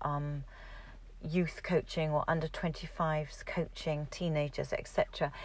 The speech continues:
So many of them say, "Yeah, but I'm not as pretty as her, or I'm not as, um,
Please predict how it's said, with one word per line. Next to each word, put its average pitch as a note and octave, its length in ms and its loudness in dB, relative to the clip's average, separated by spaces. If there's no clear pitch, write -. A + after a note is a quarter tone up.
So D4 480 12
many B3+ 280 10
of G#3+ 140 4
them G3+ 180 4
say, G3 360 8
"Yeah, G#3 200 0
but G3+ 240 6
I'm G#3 220 4
not - 180 2
as F#3 160 2
pretty - 440 2
as E3+ 140 4
her, E3 220 4
or E3 200 4
I'm F3+ 180 6
not F#3+ 200 4
as, F3 280 6
um, E3+ 360 6